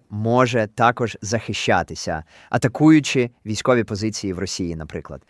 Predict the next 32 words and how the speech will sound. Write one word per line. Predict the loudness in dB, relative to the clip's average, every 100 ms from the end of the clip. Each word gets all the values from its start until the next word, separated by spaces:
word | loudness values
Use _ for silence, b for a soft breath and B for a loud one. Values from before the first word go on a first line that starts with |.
| b b
До | -2 2
певного | 6 6 4 0 -2
часу | 0 -2 -2 -4
вона | 0 0
не | 2 2
мала | 4 6 6 4
такої | 0 -4 -6 -4
можливості | -6 -8 -8 -10 -10 -6
і | -2
за | 2 0
дуже | 2 2 4 2
рідкісними | 0 -2 -8 -6 -2
винятками | 0 0 -2 -6 -6 -8 b b
не | 2 6
робила | 6 4 2 2
цього | 0 -2 -2
до | 0 2 2
певного | 2 -2 -4 -8 -10
часу. | -10 -12 -16 -20 _ b _
Тепер | 2 6 6 4 2 -10
може. | -2 2 2 0 -10 _ b b
У | b 0
жаргоні | 2 4 4 4 -4
ми | -4
називаємо | -2 2 2 0
це | -2 -4 -4
дальнобійним | 2 4 4 0 -2 -4 0
вогнем, | 2 2 0 -10
тобто | -10 -6 -4
оснащення | -4 2 2 2 -4 -6
України | -4 -4 -4 -4
зброєю, | 2 6 6 4